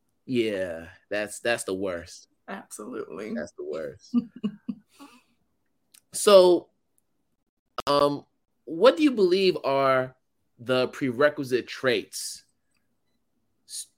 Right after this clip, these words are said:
Speaker 1: teachers should have when they create these learning resources that you create? What do you believe are the prerequisites?
Speaker 2: I would say, first off, patience,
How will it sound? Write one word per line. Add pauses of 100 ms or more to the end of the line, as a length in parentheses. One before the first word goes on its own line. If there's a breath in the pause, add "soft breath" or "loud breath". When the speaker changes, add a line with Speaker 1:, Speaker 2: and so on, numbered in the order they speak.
Speaker 1:
teachers
should
have
when
they
create (260)
these
learning
resources
that
you
create? (680)
What
do
you
believe
are
the
prerequisites? (500)
Speaker 2:
I
would
say,
first
off,
patience,